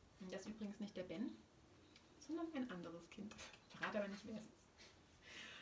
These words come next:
Äh, aus dem Buchteam. So viel sei verraten. <laughs>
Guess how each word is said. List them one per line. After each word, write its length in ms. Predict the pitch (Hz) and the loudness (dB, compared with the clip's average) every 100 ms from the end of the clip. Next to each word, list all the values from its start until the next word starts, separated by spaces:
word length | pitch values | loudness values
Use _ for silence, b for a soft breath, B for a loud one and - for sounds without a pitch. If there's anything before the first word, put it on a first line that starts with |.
| B - | B 4
Äh, 300 | 269 302 294 | 6 6 6
aus 160 | 311 - | 6 8
dem 160 | 294 269 | 8 12
Buchteam. 640 | 254 - - 185 160 - B B B - | 12 12 8 6 6 0 B B B 0
So 80 | |
viel 140 | 220 208 | 2 2
sei 160 | 175 | -2
verraten. 500 | 185 170 151 151 - - - B B B B | -2 -4 -4 -6 -8 -10 -8 B B B B
<laughs> 80 | - | -2